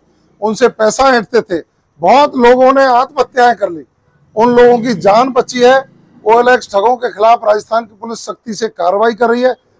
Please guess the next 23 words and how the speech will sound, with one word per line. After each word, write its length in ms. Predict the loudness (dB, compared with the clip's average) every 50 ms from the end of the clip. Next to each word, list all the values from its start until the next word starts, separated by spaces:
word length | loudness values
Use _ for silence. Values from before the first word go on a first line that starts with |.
| _ _ -20
हमें 240 | -16 -14 -14 -14 -10
तो 120 | -10 -8
शर्म 280 | -4 -4 -4 -2 -2 -2
आती 220 | -2 -2 -4 -8
थी 200 | -10 -12 -18 -20 _ _ _ _ _ _ _ _ _ _ _ _ _ _ -20 _ _ -20 _ _
कि 60 | -6
जब 280 | -2 0 0 0 0 -2
आंकड़ा 380 | -2 -2 -2 -2 0 0 2 2
देखते 360 | 2 0 0 0 -2 -4 -2
थे 260 | 0 2 2 2 2
पूरे 880 | 2 -2 -8 _ _ _ _ _ _ _ _ _ -6 -2 2 2 2 2
देश 420 | 2 4 4 4 4 4 2 -2
में 340 | -2 0 0 2 0 0 -4 -8 _ _ _ _ _ _ _ _ _ -20 -10 _ -4
अठारह 420 | -4 0 2 2 2 4 4 2
परसेंट 600 | 2 0 -2 -4 -2 0 0 0 0 -2 -4 -6 -10 -10 -12 _ _ _ _ _ _ _ _ _ _ _ _ _ _ _ _ _ _ -6
जो 180 | 0 2 2 4
अपराध 420 | 2 2 2 2 4 4 4 4
होता 240 | 2 2 2 2 4
है 200 | 4 4 2 0 -2 -8 _ _ _ _ _ _ _ -4
online 520 | -2 0 0 2 4 4 4 2 0 -4 -10 _ _ _ _ _ _ _ _ _ _ _ _ _ _ _ _ _
ओएलएक्स 420 | 0 2 2 2 2 0 -2 -4
ठगी 260 | -4 -2 0 0 0 -2
का, 200 | -2 -6 -8